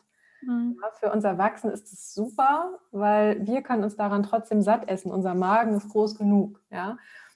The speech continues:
Speaker 2: Das heißt, wir können an einer großen Gemüseplatte so viel essen, wie wir wollen. Unser Magen kann genug aufnehmen. Wir nehmen dann trotzdem genug Kalorien zu uns, um satt zu werden. Bei Kindern ist das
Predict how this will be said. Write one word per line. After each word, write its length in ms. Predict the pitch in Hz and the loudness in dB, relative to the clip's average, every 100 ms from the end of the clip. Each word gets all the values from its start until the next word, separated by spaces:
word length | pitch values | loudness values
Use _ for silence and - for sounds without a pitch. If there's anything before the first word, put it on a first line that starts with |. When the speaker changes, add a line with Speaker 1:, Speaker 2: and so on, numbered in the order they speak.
| _ | _
Speaker 2:
Das 120 | - 202 | 0 2
heißt, 160 | 208 | 2
wir 80 | 202 | 0
können 260 | 226 220 220 | 2 2 2
an 160 | 190 | -2
einer 120 | 190 | -2
großen 360 | 185 196 247 220 | 2 2 4 2
Gemüseplatte 720 | 208 202 254 254 - 226 226 | 4 4 2 -2 -2 -4 -2
so 120 | 196 202 | -4 -6
viel 160 | - | -4
essen, 300 | - 214 214 190 | -4 -2 -2 -4
wie 100 | 185 | -4
wir 160 | 185 | -4
wollen. 440 | 185 - 240 277 285 | -6 -6 -4 -6 -6
Unser 280 | 196 190 | -4 -4
Magen 300 | 185 - 208 | -4 -4 -2
kann 180 | 208 202 | -2 -2
genug 300 | 196 190 202 | -2 -2 -2
aufnehmen. 380 | - 233 247 220 | 0 0 0 0
Wir 80 | 202 | 2
nehmen 220 | 202 202 | 4 4
dann 140 | 202 | 2
trotzdem 380 | 202 220 - 214 | 2 -2 -2 2
genug 300 | 208 220 214 | 4 2 0
Kalorien 440 | 214 202 208 226 247 | 0 2 2 2 0
zu 160 | 226 214 | -2 -2
uns, 180 | 208 208 | -2 -2
um 120 | 202 | -2
satt 200 | 190 190 | -2 -4
zu 180 | - 185 | -14 -12
werden. 260 | - - | -10 -8
Bei 120 | 180 180 | -8 -10
Kindern 400 | - 240 247 220 | -6 -4 -2 -4
ist 180 | 220 | -8
das 120 | 214 | -16